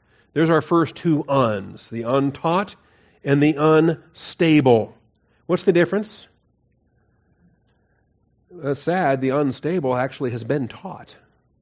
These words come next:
Why are they still unstable? That breaks the heart. They've been taught. What are they doing with it? Nothing. They've been taught, but they're still unstable. They can't say they're untaught,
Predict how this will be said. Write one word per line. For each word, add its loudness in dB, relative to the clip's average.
Why -6
are -4
they -2
still -4
unstable? -8
That -16
breaks -6
the -12
heart. -18
They've -2
been 4
taught. -10
What -6
are -2
they -6
doing 0
with -16
it? -20
Nothing. -12
They've -4
been 2
taught, -6
but -4
they're 0
still 2
unstable. -2
They -4
can't -4
say 0
they're 4
untaught, -8